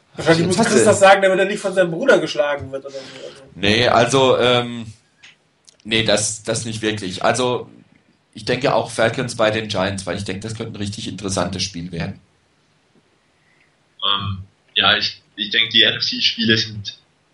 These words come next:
Speaker 3: sind von der, von, vom Renommee oder von der Erwartungshaltung, die ich an, an die beiden Spiele habe, größer. Ähm, so mal wieder ein richtig schönes Offensiv-, äh, Spektakel zu sehen.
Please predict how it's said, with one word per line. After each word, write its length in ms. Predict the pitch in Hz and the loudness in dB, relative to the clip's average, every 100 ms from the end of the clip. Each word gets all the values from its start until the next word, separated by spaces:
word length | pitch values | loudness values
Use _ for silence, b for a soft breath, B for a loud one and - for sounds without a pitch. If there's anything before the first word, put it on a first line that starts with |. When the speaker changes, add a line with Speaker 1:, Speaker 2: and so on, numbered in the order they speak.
| - | -8
Speaker 3:
sind 260 | - 117 | -6 -6
von 160 | 113 113 | -8 -2
der, 320 | 107 104 92 - | 0 0 -2 -8
von, 180 | 104 98 - | -18 -20 -20
vom 320 | 101 98 98 87 - _ _ _ _ - | -18 -16 -16 -18 -20 _ _ _ _ -6
Renommee 480 | 110 107 107 113 | -6 -2 0 0
oder 240 | 104 95 - _ _ - | -2 -6 -10 _ _ -8
von 100 | 98 | 0
der 140 | 95 | 0
Erwartungshaltung, 720 | 98 101 107 110 101 98 - - | 2 -2 -4 -8 -8 -8 -14 -20
die 60 | 98 | -6
ich 120 | 95 | -4
an, 280 | 98 98 95 - | -4 -8 -12 -10
an 100 | 101 | -6
die 40 | 101 | -2
beiden 220 | 92 92 | 0 -2
Spiele 240 | - 95 | -4 -2
habe, 200 | 92 95 b b b _ - | -2 -4 b b b _ -4
größer. 340 | 123 - 120 B B B B _ _ - | 0 0 0 B B B B _ _ -4
Ähm, 340 | 120 120 120 113 110 B B _ _ - | 0 2 0 -2 -6 B B _ _ -6
so 160 | - | -2
mal 200 | 131 127 | 2 2
wieder 180 | 127 120 | 2 2
ein 60 | 117 | 0
richtig 300 | 120 - - | -2 -6 -2
schönes 380 | - 123 120 113 | 0 0 -4 -4
Offensiv-, 800 | 113 - 113 113 120 120 - - | -4 -10 -10 -8 -2 0 0 -2
äh, 380 | 104 98 101 98 | -2 -2 -2 -2
Spektakel 540 | - 104 98 104 104 | -4 -4 -4 -6 -6
zu 100 | - | -12
sehen. 240 | - 98 | -8 -6